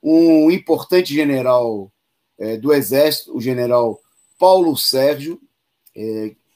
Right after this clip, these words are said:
que ele é sempre nada mais, nada menos do que o responsável pelo setor de recursos humanos da, do Exército,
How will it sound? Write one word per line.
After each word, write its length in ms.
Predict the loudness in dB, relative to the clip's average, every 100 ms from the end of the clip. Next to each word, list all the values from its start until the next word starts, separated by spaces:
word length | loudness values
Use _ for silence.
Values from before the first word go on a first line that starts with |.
| _
que 100 | -2
ele 160 | 0 2
é 160 | 2
sempre 380 | 0 -6 -4 0
nada 240 | 0 0
mais, 260 | 0 -2 -4
nada 220 | -4 -4
menos 440 | -2 -2 -2 -8 -16 _ _ _
do 100 | -10
que 140 | -2 0
o 60 |
responsável 1080 | 0 -2 -2 -4 -2 -2 -2 -2 -2 -6 -8 _ _ _
pelo 180 | -4 -4
setor 360 | -2 -4 -2 -2
de 80 |
recursos 500 | -4 -6 -6 -12 -8
humanos 720 | -4 -2 -2 -2 -6 -12 -16 -20 _ _
da, 280 | -6 -4 -4
do 180 | 0 0
Exército, 680 | 0 -2 -4 -4 -8 -10